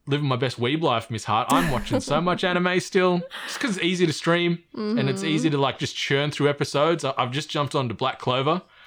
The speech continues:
Speaker 1: which
Speaker 2: Oh,
Speaker 1: is
Speaker 2: yeah.
Speaker 1: a journey because it's a hundred and fifty episodes.
Speaker 2: Yeah.
Speaker 1: There's, like, fifty-one episodes per season.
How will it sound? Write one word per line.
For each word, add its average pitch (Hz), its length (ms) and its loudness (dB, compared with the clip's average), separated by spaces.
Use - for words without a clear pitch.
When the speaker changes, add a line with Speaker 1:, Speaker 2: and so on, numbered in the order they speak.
Speaker 1:
which 127 240 -2
Speaker 2:
Oh, 127 40 -2
Speaker 1:
is 165 360 -2
Speaker 2:
yeah. 202 180 -8
Speaker 1:
a 120 60 -6
journey 120 480 -2
because 117 400 -2
it's 107 160 -6
a 110 40 -2
hundred 143 240 0
and 131 120 -2
fifty 123 280 -4
episodes. 117 460 -4
Speaker 2:
Yeah. 147 200 -4
Speaker 1:
There's, 110 160 -6
like, 120 180 -4
fifty-one 147 680 -2
episodes 135 520 -2
per 143 260 -2
season. 113 580 -4